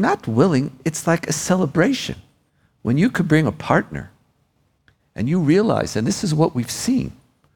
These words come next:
it wasn't a theoretical decision. It was when you realize how much better we are at doing what we really care about when we do it together,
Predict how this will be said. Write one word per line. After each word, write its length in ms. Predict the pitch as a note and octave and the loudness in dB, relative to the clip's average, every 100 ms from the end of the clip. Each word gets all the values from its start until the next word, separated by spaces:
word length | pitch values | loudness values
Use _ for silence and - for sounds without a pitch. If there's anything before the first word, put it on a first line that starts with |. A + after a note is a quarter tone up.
| _ _ - | _ _ -4
it 60 | |
wasn't 260 | - G#3 C#3+ | 0 2 2
a 40 | |
theoretical 680 | G#2 - G2 G2+ E3+ - - | 0 2 2 4 2 0 -4
decision. 520 | - - - F3+ - - _ _ _ _ _ | -8 -8 -6 -6 -6 -14 _ _ _ _ _
It 40 | - | -8
was 120 | A2+ | -2
when 120 | C3 | 0
you 120 | G3+ | 2
realize 560 | B3 A3+ A#3 G#3 - - | 2 2 4 4 2 -2
how 200 | - F3+ | 0 2
much 300 | F#3+ D#3 - A2+ - | 2 0 -2 -6 2
better 300 | D3+ G#3+ F3+ | 4 4 2
we 240 | B2+ B2+ | 2 2
are 480 | A#2 C3 A2 - - _ _ _ _ _ _ - | 2 2 2 0 -8 _ _ _ _ _ _ -10
at 160 | A#2 - | -10 -2
doing 320 | G#3 A3 G#3+ | 0 0 0
what 180 | F3 - | -2 0
we 140 | D3 | 0
really 300 | D#3+ B3+ A#3+ | 2 2 0
care 400 | - - G#3 - | -2 0 2 2
about 360 | - E2 C2+ - _ _ _ _ _ _ _ | 0 -2 -2 -8 _ _ _ _ _ _ _
when 160 | - A#2+ | -2 0
we 80 | A#2+ | 2
do 180 | D#3+ D#3 | 2 2
it 100 | D#3 | 0
together, 480 | D3+ D3 D#3+ - | 0 0 0 -4